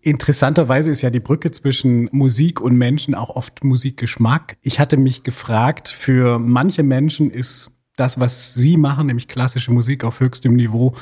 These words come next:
der Himmel auf Erden. Und andere sehen rot. Haben Sie mal für sich irgendwie eine Erklärung gefunden,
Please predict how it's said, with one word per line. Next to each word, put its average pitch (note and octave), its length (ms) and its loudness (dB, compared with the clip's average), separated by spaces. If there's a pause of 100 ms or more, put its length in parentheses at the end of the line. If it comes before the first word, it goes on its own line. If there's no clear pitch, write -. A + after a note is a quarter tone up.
(260)
der A#2 80 2
Himmel C3+ 240 4
auf A2 120 -6
Erden. F#2+ 400 -6 (440)
Und B2+ 280 -2 (160)
andere D#3 760 0
sehen A#2+ 220 2
rot. G#2+ 400 -6 (240)
Haben B2 180 2
Sie C3 160 -2
mal D#3 380 0
für - 180 -8
sich C#3 240 -6
irgendwie A#2+ 320 -2
eine A#2+ 120 2
Erklärung B2+ 480 0
gefunden, C3+ 680 -2